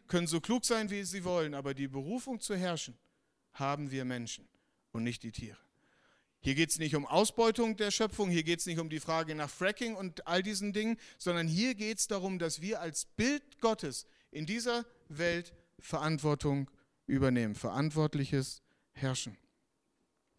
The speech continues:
Menschsein bedeutet, verantwortlich zu sein, Verantwortung zu übernehmen. Menschsein bedeutet, in dieser Welt eine Spur zu hinterlassen.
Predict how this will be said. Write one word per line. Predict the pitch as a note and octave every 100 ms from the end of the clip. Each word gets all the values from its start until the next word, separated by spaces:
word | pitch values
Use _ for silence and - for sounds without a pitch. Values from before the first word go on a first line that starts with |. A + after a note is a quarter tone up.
| -
Menschsein | G#2+ B2+ F3 G3 - F#3 F#3+ F#3+ - _ _
bedeutet, | C3 C#3 C#3 D3 D3+ C#3+ - _
verantwortlich | - C3 C3+ D#3 D#3 D3 B2+ A#2 -
zu | A#2+
sein, | G#2+ G2 F2+ - - _ _
Verantwortung | - B2+ D3 F#3+ F3 E3+ E3 D#3 D#3
zu | - D#3
übernehmen. | C#3+ C#3 C#3 C3+ C3 A#2+ G#2+ - _ _ _ _
Menschsein | B2 F3+ G3+ - F3+ F3+ F#3 F3 - _
bedeutet, | D3 C#3+ D3+ D#3 D3+ -
in | F#3 G#3 G#3
dieser | F3 G3 F3+ E3 C#3+
Welt | D#3 E3 -
eine | D3 D3 D3
Spur | - - - F#3 F#3+ C#3+ - _ _ _
zu | - - C3
hinterlassen. | B2 A#2+ G#2+ G2+ -